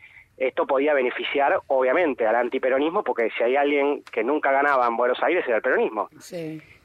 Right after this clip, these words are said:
Speaker 1: Y la resolución de esto ha sido muy negativa, desde mi punto de vista, más allá del peronismo o antiperonismo, ha sido muy negativa porque le ha dado un poder enorme a la Ciudad de Buenos Aires.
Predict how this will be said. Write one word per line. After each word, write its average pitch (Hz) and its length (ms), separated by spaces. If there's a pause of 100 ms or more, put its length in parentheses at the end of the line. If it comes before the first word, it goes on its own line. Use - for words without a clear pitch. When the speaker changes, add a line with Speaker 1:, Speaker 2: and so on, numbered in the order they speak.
(480)
Speaker 1:
Y 214 100
la 190 100
resolución 196 500
de 233 140
esto 226 140
ha 214 80
sido 214 200
muy 226 140
negativa, 139 760
desde 117 340
mi 120 40
punto 127 240
de 123 60
vista, 117 180
más 170 120
allá 165 160
del 143 100
peronismo 131 440
o 113 40
antiperonismo, 117 600
ha 135 100
sido 185 160
muy 202 120
negativa 175 460
porque 127 280
le 127 120
ha 170 60
dado 175 100
un 143 140
poder 151 420
enorme 135 460
a - 20
la 110 80
Ciudad 113 160
de - 20
Buenos 110 240
Aires. 98 340